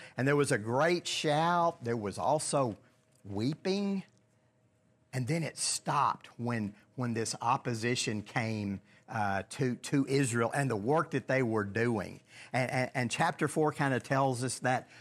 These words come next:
that opposition, but he even looks ahead. Ezra is not on the scene yet. He looked ahead,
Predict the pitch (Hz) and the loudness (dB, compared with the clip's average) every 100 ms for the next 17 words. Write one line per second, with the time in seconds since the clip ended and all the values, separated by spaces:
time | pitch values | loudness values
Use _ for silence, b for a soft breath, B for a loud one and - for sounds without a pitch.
0 | B 127 131 135 143 131 110 139 143 143 | B 2 4 4 2 0 2 2 2 0
1 | 127 123 143 156 139 123 117 165 - 143 | 0 2 2 2 2 0 2 0 0 0
2 | 135 156 143 113 131 156 135 139 131 B | 2 4 4 4 4 2 2 4 2 B
3 | B 127 123 120 143 151 143 127 - 151 | B 0 2 4 4 4 4 2 0 0
4 | 139 107 117 131 117 143 160 139 165 139 | 0 2 2 2 0 0 0 0 2 2